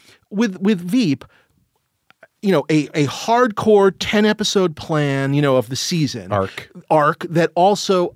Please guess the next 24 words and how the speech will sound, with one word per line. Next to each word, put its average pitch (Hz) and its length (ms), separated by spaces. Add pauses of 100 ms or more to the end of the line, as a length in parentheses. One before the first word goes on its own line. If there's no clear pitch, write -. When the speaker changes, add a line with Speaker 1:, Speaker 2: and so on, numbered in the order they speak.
Speaker 1:
I 190 140
always 247 260
like 190 220
knowing 175 440
what 175 160
my 160 120
first 226 320
scene 262 200
is 247 160
of 233 60
the - 80
Speaker 2:
Yeah. 240 180
Speaker 1:
season. 233 160
I 170 100
like 170 180
knowing 175 180
what 165 120
my 147 100
last 233 420
scene 165 240
is 135 160
of 127 80
the 123 60
season. 120 480